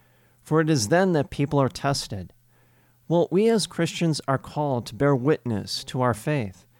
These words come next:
to our faith in Jesus Christ and what he stands for in his teaching. Nearly every day, we are called to defend the teachings of the church.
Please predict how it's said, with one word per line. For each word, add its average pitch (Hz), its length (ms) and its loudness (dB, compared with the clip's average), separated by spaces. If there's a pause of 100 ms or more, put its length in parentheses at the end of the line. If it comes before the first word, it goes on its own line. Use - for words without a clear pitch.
(260)
to - 140 -6
our 117 80 -2
faith 175 340 2
in 131 140 4
Jesus 127 340 0
Christ 165 560 -2 (140)
and 120 160 -4
what 180 120 0
he 190 60 0
stands 156 560 0
for 104 320 -4
in 98 80 -4
his 95 160 -8
teaching. 104 560 -6 (640)
Nearly 165 300 8
every 185 260 6
day, 180 300 4
we 143 180 4
are 139 120 4
called 165 460 2
to 131 60 -4
defend 135 440 0
the 120 40 0
teachings 156 520 -2
of 131 100 -2
the 127 60 -2
church. - 640 -6